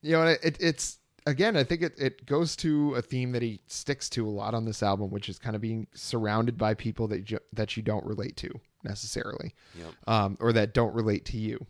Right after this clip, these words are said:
Speaker 1: You know, so it's, it's kinda you, you feel like a little bit of an outsider, a little bit of a loner, um, and then trying to go in to, like,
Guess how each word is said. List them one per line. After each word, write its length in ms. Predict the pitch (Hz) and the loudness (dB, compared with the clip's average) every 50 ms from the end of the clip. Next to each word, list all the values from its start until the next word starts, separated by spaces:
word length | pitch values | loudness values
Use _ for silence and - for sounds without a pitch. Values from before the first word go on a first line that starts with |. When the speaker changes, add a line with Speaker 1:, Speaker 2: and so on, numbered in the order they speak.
| - - | -12 -6
Speaker 1:
You 140 | - 107 107 | -4 -2 -2
know, 60 | 101 | -2
so 160 | - - 110 | -2 -2 -4
it's, 140 | 104 - - | -4 -4 -6
it's 220 | - 113 101 - - | -10 -10 -8 -8 -8
kinda 240 | - - 117 113 113 | -4 -2 0 0 0
you, 220 | 104 104 104 - - _ _ 65 64 - _ _ _ _ _ | 0 -2 -4 -6 -8 _ _ -18 -18 -18 _ _ _ _ _
you 160 | - 117 110 104 | -12 -10 -8 -8
feel 220 | - - 127 127 | 0 4 4 6
like 200 | 120 117 110 - | 6 6 4 4
a 40 | 113 | 2
little 240 | 107 117 123 127 123 | 4 6 6 6 8
bit 260 | 113 120 120 120 113 | 8 8 6 6 6
of 160 | 107 104 104 | 4 2 2
an 140 | 110 104 110 | 0 0 0
outsider, 560 | 110 113 95 - - - 107 104 101 104 104 | 0 0 0 -2 -2 0 0 0 0 -2 -2
a 40 | 101 | -2
little 200 | 110 113 113 110 | -2 -2 -2 -2
bit 120 | 107 110 | -2 -2
of 100 | 110 95 | -4 -2
a 40 | 104 | -4
loner, 520 | 104 107 107 101 98 98 92 92 92 107 - - - - - - - _ _ - | -2 0 0 2 2 0 0 0 -2 -4 -4 -10 -20 -20 -20 -20 -20 _ _ -6
um, 400 | - 120 117 107 98 95 92 90 - | -2 0 2 2 0 0 -4 -6 -2
and 160 | - 123 120 | 0 0 2
then 200 | 117 113 113 110 | 4 2 2 2
trying 320 | - - - 131 117 113 113 | -2 -2 2 2 2 4 2
to 60 | 113 | 2
go 260 | 113 123 113 110 113 | 2 2 4 4 4
in 240 | 120 117 110 107 104 | 4 4 2 2 0
to, 120 | - 143 | -2 -4
like, 360 | 101 104 98 95 90 - - | -2 0 0 -2 -2 -4 -8